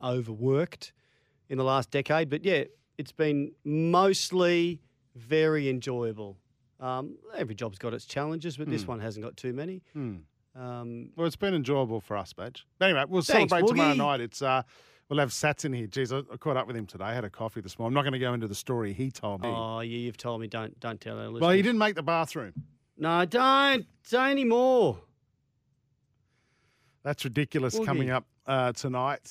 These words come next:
Speaker 2: Saint George Illawarra Dragons coach Anthony Griffin Hook will join us.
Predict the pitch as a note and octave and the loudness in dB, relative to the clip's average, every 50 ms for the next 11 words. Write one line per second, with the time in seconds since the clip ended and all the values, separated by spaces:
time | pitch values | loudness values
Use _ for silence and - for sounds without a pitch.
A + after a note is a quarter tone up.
0 | - - - _ - D3 B2+ A2 C#3 C#3+ C#3+ C3 A2+ C3+ C3 B2 B2 B2+ C3 C3+ | -20 -20 -20 _ -10 -10 -6 -2 -2 0 0 0 0 0 0 0 0 0 2 2
1 | C3+ C3 C3 B2 - - B2+ C3+ C3+ C#3 C#3+ A#2+ C#3+ C3 - - - C#3+ C3 C3+ | 2 0 0 -4 -6 -4 0 0 2 2 0 -2 -4 -6 -8 -6 -2 -2 0 0
2 | B2+ - C#3+ C3+ C3+ B2 - B2+ A#2 G#2+ F#2+ G#2+ B2 D3 D3+ - - C#3 A2 G#2+ | -2 -2 -2 -2 -2 -2 -4 -4 -6 -6 -6 -4 -2 -2 0 0 -2 -2 2 2
3 | B3 A#3+ - - - - _ _ _ _ _ _ _ _ _ _ _ _ - - | 2 2 2 -2 -14 -20 _ _ _ _ _ _ _ _ _ _ _ _ -14 -6
4 | C3 C3+ C3 G2+ G#2 D3 D3+ D#3+ D#3+ D#3+ E3 D#3 - - - - | -4 -4 -2 0 2 2 4 4 4 4 2 2 0 -4 -8 -12